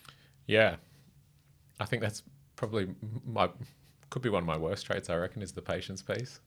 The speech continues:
Um, and yeah, I, I, I, I really respect, um, Nick,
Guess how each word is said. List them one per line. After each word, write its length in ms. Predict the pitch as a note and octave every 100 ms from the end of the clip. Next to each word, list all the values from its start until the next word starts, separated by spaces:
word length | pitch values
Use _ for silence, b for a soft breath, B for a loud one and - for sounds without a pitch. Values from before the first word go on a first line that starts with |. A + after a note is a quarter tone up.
| -
Um, 420 | G#2 F#2 F2 F#2+ - b b b b b b b - -
and 140 | F#2+
yeah, 220 | F2+ D#2+ E2+ - -
I, 500 | F#2 E2+ E2 F2 - - - - - - _ b b b b _ -
I, 80 | -
I, 160 | G#2 G2
I 300 | G2 F#2+ F#2+
really 400 | F#2+ F#2 F2+ F2+
respect, 580 | G2+ - F2 F2 - F2
um, 420 | E2+ E2 F2 F2+ - - - - - B B B B - -
Nick, 260 | F#2 -